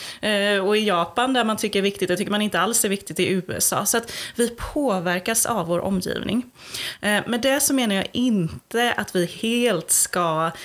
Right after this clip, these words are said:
eh, bortse från vår omgivning. Vår omgivning, omgivningen är ju viktig på något sätt. Så att, eh, försök, eh,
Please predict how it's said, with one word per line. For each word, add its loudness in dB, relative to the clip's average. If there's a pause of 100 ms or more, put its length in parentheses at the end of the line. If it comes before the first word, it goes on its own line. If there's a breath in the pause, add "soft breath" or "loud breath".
eh, -2
bortse 0
från -2
vår -2
omgivning. -4
Vår 0
omgivning, 0 (120)
omgivningen 2
är 0
ju 0
viktig -2
på -2
något 0
sätt. 0
Så 0
att, -4
eh, 2
försök, -2
eh, 2